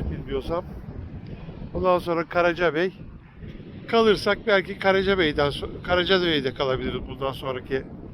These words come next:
akşamda, eğer haber gelmezse. Şimdi geri dönüyorum. İnşallah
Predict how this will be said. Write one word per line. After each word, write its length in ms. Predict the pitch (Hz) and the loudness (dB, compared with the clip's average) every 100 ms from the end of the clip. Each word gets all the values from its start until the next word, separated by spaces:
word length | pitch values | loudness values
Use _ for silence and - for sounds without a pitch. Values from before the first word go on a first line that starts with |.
| - - - | -12 -12 -4
akşamda, 600 | 147 143 156 135 165 202 190 | -2 0 0 0 0 -2 -2
eğer 200 | 156 147 | 0 2
haber 260 | 139 135 139 | 4 2 2
gelmezse. 600 | 127 131 127 127 - 196 - - - - - | 2 -2 -2 -8 -6 -8 -10 -16 -14 -14 -14
Şimdi 360 | - 208 185 180 | -8 -6 -6 -2
geri 260 | 185 202 | 0 2
dönüyorum. 420 | 180 165 165 175 214 - - - - - - - - - | 0 0 0 -2 -4 -10 -18 -18 -20 -20 -20 -18 -16 -6
İnşallah 560 | 202 - 190 175 196 | -4 -2 -2 0 -2